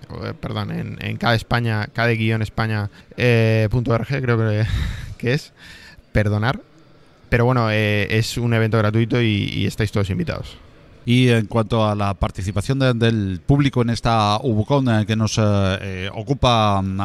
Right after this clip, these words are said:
Speaker 2: ahora, ¿cómo lo estás viendo? ¿Qué, qué, cuál es el fis-, el, eh, feedback, eh, que más recibís, eh, desde el stand de, de Slimbook?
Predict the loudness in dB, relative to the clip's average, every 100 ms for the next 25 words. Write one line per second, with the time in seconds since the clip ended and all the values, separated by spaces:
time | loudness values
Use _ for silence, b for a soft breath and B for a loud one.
0 | -2 0 2 2 2 2 2 0 -4 -4
1 | -2 0 0 0 -2 -2 -4 -6 -2 0
2 | 0 0 -2 0 -2 -4 -6 -2 0 0
3 | 0 -2 -4 -4 -4 -2 -2 -2 -4 -2
4 | -2 -2 0 0 0 0 0 -2 -4 -4
5 | -4 -2 -4 -2 0 2 0 0 0 0
6 | 0 -2 -4 -6 -2 -2 -2 -6